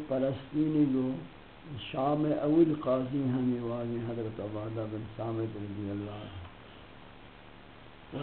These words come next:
شما دوازدہیں نقیبان ایک برائے انصار واجہ آن نمائندہ کو سید راہ داتم برائے تعلیم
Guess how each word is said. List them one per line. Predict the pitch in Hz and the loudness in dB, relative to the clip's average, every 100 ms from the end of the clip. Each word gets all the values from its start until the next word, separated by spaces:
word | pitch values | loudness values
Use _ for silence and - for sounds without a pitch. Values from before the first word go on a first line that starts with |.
| - | -2
شما | 165 170 160 139 | 0 4 4 2
دوازدہیں | 135 139 143 131 151 165 175 156 | 2 2 0 2 4 8 8 6
نقیبان | 147 135 135 147 147 156 185 180 165 | 4 4 2 4 6 6 8 8 6
ایک | 151 139 | 4 2
برائے | 139 135 135 | 2 2 2
انصار | - 143 143 160 151 151 | 0 0 0 4 6 6
واجہ | 147 135 127 135 147 | 4 4 2 2 2
آن | 127 131 139 131 123 | 0 0 2 4 2
نمائندہ | 123 127 131 131 131 139 | 2 0 4 4 4 2
کو | 139 131 | 0 -2
سید | 135 123 113 | -2 -4 0
راہ | 127 135 131 | 0 2 2
داتم | 127 131 127 131 131 | 2 0 0 2 2
برائے | 123 123 123 | 2 0 -2
تعلیم | - 113 123 135 127 | -4 -2 0 2 2